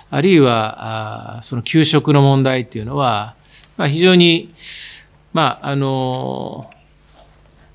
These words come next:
品性の落ちる、まあ、極めて、えー、情けない話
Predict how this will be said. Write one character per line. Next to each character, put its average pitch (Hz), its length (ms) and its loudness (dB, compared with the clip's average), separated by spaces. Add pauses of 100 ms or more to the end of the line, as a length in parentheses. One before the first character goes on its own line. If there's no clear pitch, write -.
(600)
品 214 240 6
性 151 220 2
の 123 340 -2
落 139 100 -10
ち 220 120 0
る、 143 280 2 (680)
ま 151 140 2
あ、 - 20 0
極 185 240 0
め 185 100 6
て、 120 500 0
え 120 880 -12
ー、 147 120 2
情 139 140 2
け 147 100 2
な 135 60 2
い - 20 0
話 107 460 -6